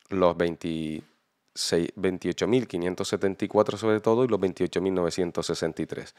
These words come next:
Para ello mejor nos vamos a trasladar a la serie diaria y aquí lo vemos mejor.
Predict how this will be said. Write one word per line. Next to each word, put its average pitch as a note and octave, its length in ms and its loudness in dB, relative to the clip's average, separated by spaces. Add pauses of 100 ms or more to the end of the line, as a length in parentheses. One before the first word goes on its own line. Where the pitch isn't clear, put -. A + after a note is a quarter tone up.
(260)
Para F2+ 180 8
ello A2+ 140 8
mejor A2 240 4
nos A2 140 2
vamos G2+ 220 4
a G2 100 6
trasladar F#2 460 6
a G2 40 6
la F2+ 80 4
serie E2+ 320 2
diaria C#2+ 460 -6 (100)
y E2+ 60 -4
aquí E2+ 160 -2
lo E2+ 140 2
vemos D2+ 240 -2
mejor. G2 360 4